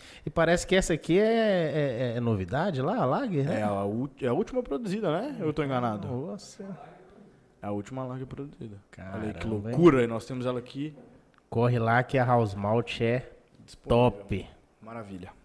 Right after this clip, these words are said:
Speaker 1: E o nosso outro patrocinador que tá confiando na gente é a Sinergia Energia Solar. Você que está cansado de pagar contas altas de energia, procura o pessoal da Sinergia lá, que tem certeza que eles têm uma proposta ótima pra resolver essa situação, né não?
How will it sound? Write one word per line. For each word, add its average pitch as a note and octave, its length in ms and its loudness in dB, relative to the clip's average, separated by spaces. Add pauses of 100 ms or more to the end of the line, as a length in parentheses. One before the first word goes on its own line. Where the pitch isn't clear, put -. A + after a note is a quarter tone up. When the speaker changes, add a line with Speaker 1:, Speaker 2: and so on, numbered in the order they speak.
(720)
Speaker 1:
E F3 140 10
o A3 80 12
nosso G#3 240 10
outro F#3+ 160 6
patrocinador F3+ 540 6
que - 80 -12
tá E3+ 80 0
confiando C#3 400 -4
na C#3+ 100 -2
gente C#3+ 420 -6
é E3+ 240 4
a D3+ 80 2
Sinergia E3 760 0
Energia E3 320 2
Solar. B2+ 520 2 (300)
Você A#2 220 0
que D#3+ 80 -6
está - 180 4
cansado F3 960 6
de D3+ 100 2
pagar D3 360 6
contas D3 500 4
altas C3 180 8
de B2+ 60 4
energia, B2+ 640 4 (340)
procura C3+ 280 2
o F3+ 40 -6
pessoal C#3+ 260 4
da B2 80 2
Sinergia G#2+ 400 -2
lá, A2+ 100 2
que A2 80 -6
tem A#2+ 80 -2
certeza A#2+ 460 -2
que B2 60 -2
eles A2+ 80 -2
têm A#2+ 100 -4
uma A2 80 -2
proposta A2 580 -2
ótima C#3 520 6
pra B2 120 2
resolver A#2 460 2
essa A2 160 -4
situação, G#2+ 640 -4
né G#2+ 80 -2
não? E3 200 0